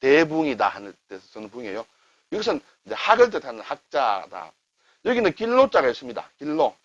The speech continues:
백로 할 때 해오라기로 이렇게 되겠습니다. 여기는 이제 닭개자가 되겠죠. 개. 닭개자는 세조자를 쓸 수도 있고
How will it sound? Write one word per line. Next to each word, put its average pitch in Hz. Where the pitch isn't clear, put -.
백로 208
할 131
때 120
해오라기로 151
이렇게 127
되겠습니다. 95
여기는 233
이제 156
닭개자가 160
되겠죠. 107
개. 127
닭개자는 208
세조자를 214
쓸 185
수도 175
있고 175